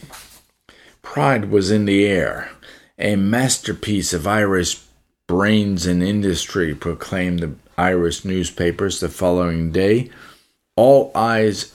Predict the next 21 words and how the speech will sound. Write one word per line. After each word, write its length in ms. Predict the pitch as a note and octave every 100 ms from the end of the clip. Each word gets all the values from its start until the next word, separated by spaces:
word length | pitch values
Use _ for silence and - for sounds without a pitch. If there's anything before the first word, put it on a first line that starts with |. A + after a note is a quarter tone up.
| -
were 240 | F#2+ G#2+ G2+
on 180 | G#2
the 100 | G2+
Titanic, 800 | F2+ G2+ G2 - F#2+ E2 B1+ - _ - - _ _ -
towering 520 | C3 C#3 B2+ A2+ G#2
above 440 | F#2+ G#2+ G2+ D#2+
them 260 | E2 C#2 C#2
with 200 | F2+ -
her 140 | G2+
massive 640 | F#2+ F#2+ A2+ A2+ G#2 F#2 -
hulk, 460 | B2 F#2+ - - - - _ _ _ - - -
her 220 | - A2
hull 500 | F#2 - C3+ G2+ F2+
glistening 720 | D#2 G2+ B2 A2 - F#2 E2+
with 220 | F2+ F2+ F2+
a 80 |
fresh 480 | D#2 - B2+ A#2 -
coat 320 | - A#2 A#2
of 200 | F#2+ -
black 380 | - G2+ G2 -
paint. 460 | - G2 - -